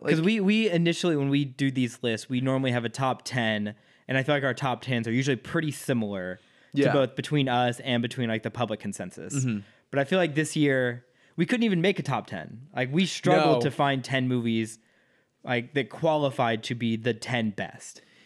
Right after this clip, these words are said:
Speaker 2: Yeah, I, there was a lot of stuff I really enjoyed this year,
Speaker 1: Mm-hmm.
Speaker 2: and I, I think I've talked about it before. My ranking system is, like,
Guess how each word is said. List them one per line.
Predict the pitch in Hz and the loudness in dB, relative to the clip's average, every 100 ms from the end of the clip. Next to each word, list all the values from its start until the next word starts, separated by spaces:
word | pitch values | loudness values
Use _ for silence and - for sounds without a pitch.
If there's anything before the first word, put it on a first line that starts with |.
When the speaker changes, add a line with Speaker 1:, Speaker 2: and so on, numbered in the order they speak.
| _ _ | _ _
Speaker 2:
Yeah, | 127 151 143 123 | 0 2 2 0
I, | 147 185 180 - - - - | 0 -2 -2 -8 -12 -12 -4
there | 151 | 2
was | 214 | 2
a | 202 | 2
lot | 175 240 | 0 -2
of | |
stuff | - 220 214 | 0 0 2
I | 165 | 0
really | 131 117 120 185 202 196 | 0 -4 -2 0 2 0
enjoyed | 160 135 110 127 120 104 | -2 -2 2 2 2 0
this | 104 101 | -4 -6
year, | 110 107 101 101 - | -6 -4 -4 -8 -8
Speaker 1:
Mm-hmm. | 127 120 | -6 -2
Speaker 2:
and | 135 143 123 - - | 0 -2 -4 -12 -12
I, | 135 127 | -10 -8
I | |
think | 147 151 | -6 -4
I've | |
talked | 139 131 | -4 -2
about | 123 | -2
it | 113 | -2
before. | - 123 | -2 0
My | 123 | 0
ranking | 120 120 113 120 | 0 -2 -4 -8
system | 107 113 120 110 | -6 -6 -4 -4
is, | |
like, | 107 104 - | -2 -4 -6